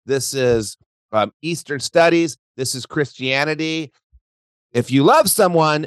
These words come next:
you love 'em as they are. But we all complain about it, and then we get all pissed off, and then we get divorced. So,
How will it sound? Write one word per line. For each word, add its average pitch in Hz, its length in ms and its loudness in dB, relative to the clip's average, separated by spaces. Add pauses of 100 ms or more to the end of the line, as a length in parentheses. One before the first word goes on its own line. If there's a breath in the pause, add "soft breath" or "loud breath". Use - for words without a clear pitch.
you 139 220 0
love 160 280 2
'em 170 140 0 (160)
as 156 440 0
they 143 260 4
are. 147 320 4
But 135 200 -2
we 147 140 -6
all 208 160 -2
complain 220 460 -12
about 135 240 -6
it, 113 60 -12
and 131 80 -16
then 175 100 -14
we 180 100 -10
get 190 160 -8
all 190 120 -2
pissed - 360 -2
off, 180 220 2
and 156 80 -8
then 170 100 -6
we 180 100 -10
get 165 220 -12
divorced. 170 580 -2 (300)
So, 135 440 0